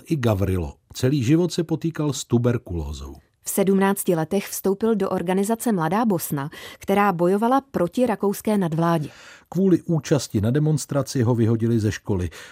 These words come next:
Speaker 1: a tak hledal útočiště v sousedním Srbsku, kde se přihlásil i do armády.
Speaker 2: Jako příliš malého a slabého ho ale odmítli.
Speaker 1: „Já vám ještě ukážu,“ pomyslel si dost možná při odchodu.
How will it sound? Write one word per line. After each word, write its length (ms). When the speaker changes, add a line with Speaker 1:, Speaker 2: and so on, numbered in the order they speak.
Speaker 1:
a 80
tak 160
hledal 540
útočiště 760
v 60
sousedním 540
Srbsku, 440
kde 180
se 160
přihlásil 640
i 80
do 120
armády. 520
Speaker 2:
Jako 260
příliš 440
malého 580
a 40
slabého 920
ho 280
ale 180
odmítli. 540
Speaker 1:
„Já 200
vám 240
ještě 320
ukážu,“ 600
pomyslel 500
si 160
dost 240
možná 380
při 240
odchodu. 420